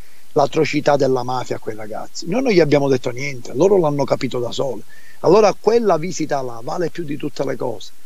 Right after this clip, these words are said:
Quando i ragazzi vengono a visitare, eh, la casa di padre Puglisi, in quella semplicità colgono tutto l'essere di padre Puglisi. Allora vedono che non era uno che si atteggiava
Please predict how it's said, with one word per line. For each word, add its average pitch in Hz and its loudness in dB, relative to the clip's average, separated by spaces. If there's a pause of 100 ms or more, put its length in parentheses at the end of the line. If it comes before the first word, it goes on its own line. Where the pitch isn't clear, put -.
(300)
Quando 202 4
i 180 6
ragazzi 165 2
vengono 160 -4
a 143 -4
visitare, 139 -2 (340)
eh, 131 -4
la 131 0
casa 160 0
di 135 -4
padre 139 0
Puglisi, 120 -6 (240)
in 185 -2
quella 202 6
semplicità 147 0
colgono 165 -2
tutto 147 -4
l'essere 143 2
di 131 0
padre 123 0
Puglisi. 113 -6 (460)
Allora 196 6
vedono 180 0
che 170 -4
non 175 -4
era 196 -2
uno 160 -4
che 135 -4
si - -4
atteggiava 139 0